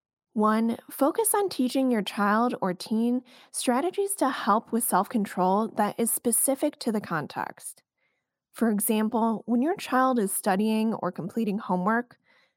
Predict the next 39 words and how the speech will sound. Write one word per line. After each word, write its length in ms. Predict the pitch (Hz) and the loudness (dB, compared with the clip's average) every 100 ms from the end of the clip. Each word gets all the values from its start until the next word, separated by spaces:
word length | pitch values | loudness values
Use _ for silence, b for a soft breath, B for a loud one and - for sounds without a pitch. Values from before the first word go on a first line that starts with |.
| _ _ | _ _
helping 400 | - 269 349 339 | 0 2 2 0
them 180 | 339 302 | 0 -2
shut 280 | - 214 | 0 2
off 180 | 196 202 - | 2 0 0
all 220 | 190 202 | 2 2
devices 880 | 226 247 202 180 - 202 196 208 - - | 2 2 2 2 0 -2 0 -2 -4 -2
or 120 | 233 | -2
perhaps 500 | 240 - 320 392 - | -2 -6 -2 -2 0
working 400 | 240 262 269 254 | 0 0 2 0
toward 240 | 247 214 202 | 0 0 0
a 120 | 208 | 0
small 440 | - 233 220 226 | 0 2 4 4
reward 640 | 226 185 185 170 180 220 226 | 2 0 0 2 2 0 0
after 300 | 190 - 180 | -4 -2 -4
studying 500 | - - 165 202 240 | -2 -4 -2 0 0
a 60 | 254 | 0
certain 340 | 254 240 247 | 0 0 0
number 280 | 240 233 240 | 0 0 0
of 100 | 220 | 0
days 320 | 240 240 233 | 0 0 -2
during 240 | 233 226 | -2 0
the 80 | 226 | 0
week. 460 | 220 233 - - - _ _ _ _ _ _ _ _ _ _ _ | 0 -2 -4 -14 -20 _ _ _ _ _ _ _ _ _ _ _
Help 300 | - 247 254 | 2 2 2
your 100 | 302 | -2
child 460 | 302 254 220 220 202 | -2 2 2 2 2
reflect 420 | 185 - 165 - - | 0 0 -2 -2 -2
on 160 | 214 | 0
what 180 | 233 247 | 2 0
strategies 680 | - - 208 208 202 170 175 - | -2 0 0 0 0 -2 -4 0
are 80 | 240 | 0
most 320 | 254 294 - | 2 0 -2
effective 460 | 277 294 - 151 - | -2 -2 -2 -4 -4
for 160 | 165 | -6
them 320 | 143 156 160 - - | -6 -8 -8 -8 0
and 300 | 247 254 247 | 2 2 0
for 160 | 220 | 0
which 240 | 196 190 - | 0 -2 -4
contexts. 760 | 165 127 - - - - | -4 -4 -6 -8 -10 -12